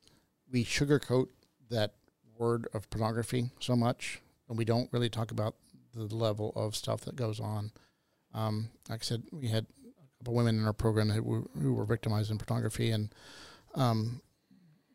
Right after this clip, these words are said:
theirs was a, it was, it was very abusive pornography,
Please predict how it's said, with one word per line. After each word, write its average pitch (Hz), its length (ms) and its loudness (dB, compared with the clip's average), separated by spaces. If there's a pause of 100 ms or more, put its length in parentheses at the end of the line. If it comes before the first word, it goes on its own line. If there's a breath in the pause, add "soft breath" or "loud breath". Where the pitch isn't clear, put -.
theirs 139 340 4
was 120 160 2
a, 113 140 2 (180)
it 147 120 0
was, 127 260 0 (160)
it 147 120 -2
was 135 460 0
very 131 260 4
abusive 110 540 2
pornography, 107 560 -6